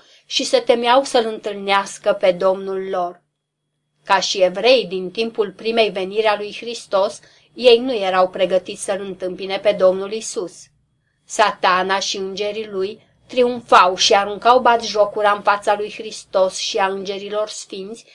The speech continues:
pentru că poporul care se pretindea al lui avea atât de puțină iubire pentru el, încât nu-i dorea venirea. Străjeri necredincioși împiedicau înaintarea lucrării lui Dumnezeu.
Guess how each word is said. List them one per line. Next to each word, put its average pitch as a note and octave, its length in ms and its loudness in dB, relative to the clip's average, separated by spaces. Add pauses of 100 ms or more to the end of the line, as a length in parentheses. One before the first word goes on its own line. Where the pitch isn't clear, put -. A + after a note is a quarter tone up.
(300)
pentru B3+ 280 2
că B3+ 140 4
poporul A3+ 680 6
care G3 280 0
se G3+ 320 0
pretindea G#3 680 0
al A3+ 180 2 (100)
lui G#3 300 -8
avea A3 400 4
atât C#4 420 -2
de A3+ 180 2
puțină G#3+ 460 -10
iubire G3+ 520 -4
pentru G#3 340 -6
el, F#3+ 360 -8 (500)
încât G#3 580 -8 (280)
nu-i G#3 400 -10
dorea F#3+ 460 0
venirea. F3+ 680 -8 (640)
Străjeri B3 680 4
necredincioși A#3+ 1080 0
împiedicau F#3+ 640 -2
înaintarea G3 640 -2
lucrării F#3+ 600 -8
lui G3+ 160 -12
Dumnezeu. G#3 720 -4